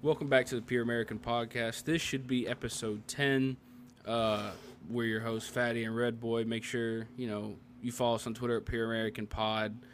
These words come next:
and, uh, subscribe to our YouTube channel if you're watching us on YouTube. If you're listening on any other listening platforms,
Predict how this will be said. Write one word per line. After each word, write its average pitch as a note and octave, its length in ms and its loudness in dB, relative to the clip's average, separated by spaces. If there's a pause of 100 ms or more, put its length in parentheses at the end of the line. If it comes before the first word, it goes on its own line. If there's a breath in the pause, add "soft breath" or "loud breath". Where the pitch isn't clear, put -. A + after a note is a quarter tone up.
(220 loud breath)
and, G#2 220 -2
uh, G#2 140 0
subscribe A2 460 -2
to A2 60 0
our G#2 60 2
YouTube A2 380 -4
channel G#2+ 400 -2 (100)
if G#2+ 100 -8
you're A2 120 0
watching G#2 340 0
us G#2+ 140 -6
on A2 100 -2
YouTube. A2 380 0
If G#2 100 -8
you're A2+ 100 -4
listening A2 440 0
on G#2+ 340 -2
any C3+ 240 6
other B2+ 220 4
listening C3 380 0
platforms, C#3 760 -4